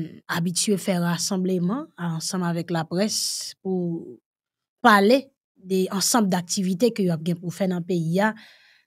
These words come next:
toujou kont gouvènman an anplas la, e non sèlman sa tou.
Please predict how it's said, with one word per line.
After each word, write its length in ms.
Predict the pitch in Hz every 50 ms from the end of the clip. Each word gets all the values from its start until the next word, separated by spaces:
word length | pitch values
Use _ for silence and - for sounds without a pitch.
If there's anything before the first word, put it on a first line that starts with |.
| _ -
toujou 320 | 226 226 160 214 220 220 -
kont 420 | 220 240 226 - - - - - 214 185 170 160 160
gouvènman 540 | 180 202 175 202 196 190 185 180 180 180
an 60 | 180 175
anplas 340 | 175 165 156 - - - -
la, 140 | 226 220 208
e 220 | 180 170 175 170 170
non 200 | 185 185 180 175
sèlman 360 | - - 185 175 170 165 165
sa 160 | - - 165
tou. 380 | 160 - - 240 220 190 -